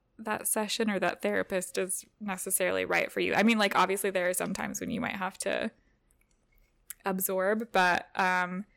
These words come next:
just after doing five, like, couples sessions, if it's like, "Here's a vague post about why all of you are the problem."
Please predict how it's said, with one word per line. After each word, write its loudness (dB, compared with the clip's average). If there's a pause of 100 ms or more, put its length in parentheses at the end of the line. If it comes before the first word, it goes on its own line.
(320)
just 2 (140)
after 0
doing 0 (120)
five, 0
like, 0
couples 0
sessions, 0 (680)
if 0
it's 0
like, 2 (180)
"Here's 4
a 6
vague 4
post 2
about 2
why 2
all 4
of -2
you -2
are 0
the -4
problem." 0